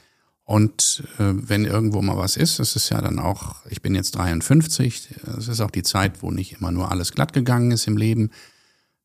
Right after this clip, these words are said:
Da weiß man ganz genau, dass man auf diese Leute zählen kann. Und die merken auch, wenn man anruft und die Stimmlage stimmt nicht so genau,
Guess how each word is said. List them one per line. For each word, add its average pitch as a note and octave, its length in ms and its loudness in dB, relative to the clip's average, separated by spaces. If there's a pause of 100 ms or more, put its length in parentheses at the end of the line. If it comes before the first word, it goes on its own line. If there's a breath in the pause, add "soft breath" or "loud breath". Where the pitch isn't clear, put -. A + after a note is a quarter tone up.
(100)
Da G#2+ 140 2
weiß A2 220 2
man A2 120 2
ganz G2 200 2
genau, G#2+ 280 2
dass A2+ 160 0
man G#2+ 120 0
auf G#2 100 -2
diese A2 220 -4
Leute G2+ 280 0
zählen A2 440 0
kann. E2 280 -6
Und F#2+ 240 -4
die G2+ 80 -2
merken G#2 400 0
auch, E2 440 -8 (200)
wenn - 120 -6
man F#2 120 0
anruft G2 540 2
und F2+ 100 -2
die F2+ 60 -4
Stimmlage F2+ 520 0
stimmt - 280 -4
nicht F2 140 -2
so E2+ 120 -2
genau, E2+ 520 -2